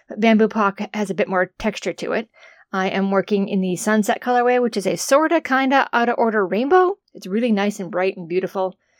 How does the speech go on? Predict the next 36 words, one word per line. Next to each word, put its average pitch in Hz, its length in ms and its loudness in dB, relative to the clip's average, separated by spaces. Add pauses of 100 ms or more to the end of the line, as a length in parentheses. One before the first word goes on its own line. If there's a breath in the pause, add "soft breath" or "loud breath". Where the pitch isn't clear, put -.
(360 soft breath)
I 180 120 -8
really 196 320 2
like, 247 300 4
I 208 40 0
really 208 200 2
love 214 160 2
this 214 220 0
yarn. 208 200 0
It - 120 -4
knits 190 240 -4
up - 100 -6
beautiful. 254 560 2 (760)
Uh, 196 180 2
the 185 160 0
yarn 214 240 4
is 202 80 2
obviously 196 380 2
thinner 202 520 0
than 196 120 0
a 196 40 2
regular 180 460 0
bamboo 180 280 -4
pop. - 260 -2
Bamboo 190 260 -2
pop 196 300 -2
is 180 80 -6
more 180 240 -4
of 170 100 -2
a - 140 -12
sporty 190 520 -4
K, 202 460 -2
depending 185 420 -4
on 185 160 -4
what 185 120 -6
you're 196 100 0
doing. 175 400 -6